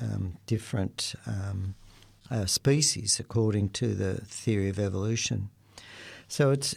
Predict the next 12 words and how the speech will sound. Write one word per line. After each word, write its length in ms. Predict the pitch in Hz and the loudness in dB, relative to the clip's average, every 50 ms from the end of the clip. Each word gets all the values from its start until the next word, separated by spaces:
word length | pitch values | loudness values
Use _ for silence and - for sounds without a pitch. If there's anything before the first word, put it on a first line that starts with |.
| - 143 | 0 -2
it's 220 | 127 - - - | -2 0 0 0
really 300 | 180 240 277 269 240 160 | 2 2 4 2 2 0
quite, 800 | - - - 160 143 139 139 131 127 131 - - - - - - | -2 -2 0 2 4 4 4 4 2 0 -2 -6 -8 -4 0 2
um, 420 | 117 113 110 110 107 107 107 101 - - - _ - - - _ _ - - - - _ - - - _ - - - - - 113 | 4 4 4 4 4 4 2 0 -2 -8 -18 _ -20 -20 -20 _ _ -20 -20 -20 -20 _ -20 -20 -20 _ -20 -20 -18 -6 0 2
ironic 460 | 110 113 120 131 131 117 101 - - | 4 4 4 6 4 4 2 0 0
that 180 | - 117 101 | 0 2 2
it 180 | 117 113 - - | 0 -2 -2 -2
was, 420 | 117 107 101 - - - - - - | -2 -2 0 0 0 0 0 -2 -2
uh, 280 | 139 120 104 98 104 101 | -4 -4 -4 -4 -6 -6
Fitzroy, 840 | - - - 143 139 139 - - 110 123 143 170 160 110 - 117 113 - - - - - - - - - _ _ - | -4 -2 -2 0 0 -2 -2 0 2 4 4 4 4 2 0 -2 -6 -10 -16 -20 -20 -20 -20 -20 -20 -20 _ _ -4
um, 600 | 117 107 107 110 107 104 104 101 104 113 107 - - - - - | -2 0 0 2 2 2 2 2 2 0 -2 -4 -10 -8 -2 0
that 560 | 131 117 113 - - - - - - - | 0 2 0 0 -4 -8 -10 -10 -10 -12